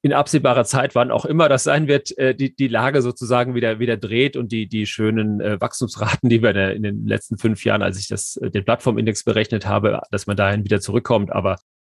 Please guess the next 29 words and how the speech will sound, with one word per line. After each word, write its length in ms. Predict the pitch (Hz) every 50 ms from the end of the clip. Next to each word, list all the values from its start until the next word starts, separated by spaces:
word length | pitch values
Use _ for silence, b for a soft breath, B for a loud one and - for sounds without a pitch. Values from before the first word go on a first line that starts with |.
| _ _ _ _ _
ähm, 220 | 107 104 98 95 -
ja, 260 | - - 90 90 85 - _ _ - 95 - - 98 -
Prognosen, 680 | - 143 127 110 123 135 135 156 170 127 135 110 107 107
wann 180 | 117 139 151
genau 240 | 120 120 120 117 117
das 160 | 120 - -
eintritt, 540 | - - 113 110 107 110 104 101 - - -
ähm, 380 | - - 98 92 92 90 92 - _ _ _ _ -
ja, 240 | - - 107 - _ _
kann 100 | - 104
ich 80 | 104 -
natürlich 320 | 107 98 - 107 101 -
auch 120 | 85 110 127
nicht 180 | 131 117 -
machen, 360 | 117 113 113 - 117 104 -
aber, 500 | - - 92 98 95 95 95 95 92 - -
äh, 200 | 98 95 90 - -
am 160 | 92 104 101
Geschäftsmodell 500 | 107 - 127 127 - - 123 110 110 104
halten 240 | 110 107 - 107 98
wir 80 | 98
fest, 300 | - - 110 - - -
da 100 | 107 95
sind 180 | 98 98 95 -
wir 120 | 101 92
weiterhin 260 | 90 92 - 95 90
felsenfest 540 | 90 - 98 92 92 - 98 - 98 95 -
von 100 | - 104
überzeugt. 480 | 95 90 90 - - - - - -